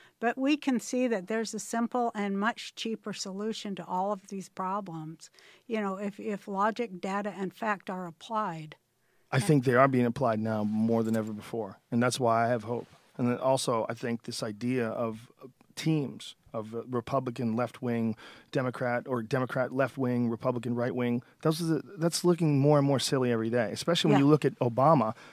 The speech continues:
Speaker 2: There's so many people that fucking support Obama and don't say a goddamn thing about the shit that he's done in comparison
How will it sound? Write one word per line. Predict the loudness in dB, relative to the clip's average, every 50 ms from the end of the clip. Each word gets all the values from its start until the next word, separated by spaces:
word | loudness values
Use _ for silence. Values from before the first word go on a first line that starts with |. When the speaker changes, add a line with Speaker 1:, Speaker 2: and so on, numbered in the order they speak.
| -20 -20 -20 -6 2
Speaker 2:
There's | 4 4 6 8
so | 10 10 10
many | 10 10
people | 8 6 6 8
that | 6 6 6
fucking | 8 6 6 6 6 2
support | 2 0 0 4 6 6 6 8 6
Obama | 4 6 6 6 8 8 6 6
and | 6 6
don't | 4 4 4
say | 2 0
a | 4
goddamn | 6 6 4 6 4 2 2 2
thing | 4 4 4 6
about | 4 2 0
the | 0
shit | 0 4 4 4 4
that | 2 0
he's | 0 0 0 2
done | 2 2 4 4 2
in | 0 -2
comparison | -2 -2 2 4 6 6 6 4 2 0 -2 -2